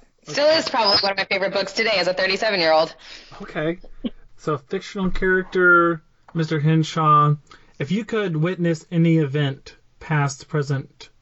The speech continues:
Speaker 2: or future, what would it be?
Speaker 1: Okay, my minor was history, so once again. <laughs>
Speaker 2: I'm a history teacher, so that's
Speaker 1: Nice.
Speaker 2: in my
Speaker 1: Yeah. Gosh, I don't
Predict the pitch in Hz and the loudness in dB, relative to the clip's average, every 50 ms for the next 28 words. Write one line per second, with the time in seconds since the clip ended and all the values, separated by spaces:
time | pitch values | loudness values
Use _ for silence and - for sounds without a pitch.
0 | _ _ 160 151 151 143 - - - 147 143 139 - - 131 120 117 113 113 113 | _ _ 0 0 0 0 -2 -2 -2 -2 0 -2 -2 -4 -2 -2 0 0 0 -2
1 | 113 120 123 117 120 117 110 - - - - 143 160 - - - - 233 233 226 | -2 -4 -4 -4 -6 -8 -8 -10 -12 -12 -12 -12 -12 -14 -10 -6 -4 -2 0 0
2 | 220 220 220 233 247 240 220 220 - 247 240 - - - 175 160 139 175 175 - | 2 0 0 0 0 0 0 -2 -2 -4 -6 -4 -4 -2 -2 -2 -2 -2 -2 0
3 | 202 190 196 208 214 - 269 254 233 233 185 165 165 208 226 220 - - - - | 0 0 2 0 -2 -2 -4 -2 -2 -2 0 0 0 -2 -4 -6 -10 -14 -12 -10
4 | - - - - - - - - - 277 - 392 - - - - - - - - | -8 -8 -10 -8 -6 -4 -2 -2 0 -2 -2 -4 -6 -6 -6 -4 -2 -2 0 0
5 | - - - - - - - - - _ - 151 165 175 160 165 165 - 165 156 | -2 -2 -2 -2 -2 -2 -4 -6 -8 _ -4 0 4 4 6 4 4 2 -2 -4
6 | 147 - 143 131 - 143 123 113 - - 127 117 117 113 110 - _ - - 160 | -4 -4 -6 -6 -6 -6 -6 -6 -4 -4 -4 -2 -2 -4 -6 -8 _ -18 -12 -8
7 | 143 131 127 - 202 185 175 180 226 214 - - - - - - 196 196 131 - | -6 -4 -2 -2 -2 0 0 0 -2 -2 -6 -10 -2 0 2 2 2 0 -4 -8
8 | - 233 214 202 185 180 165 165 - - _ _ - 208 233 233 220 202 - - | -6 -4 -2 0 0 0 0 0 -2 -4 _ _ -10 -6 -4 -2 -2 -2 -4 -4
9 | - - 208 208 208 208 202 - | -2 0 2 4 4 4 2 2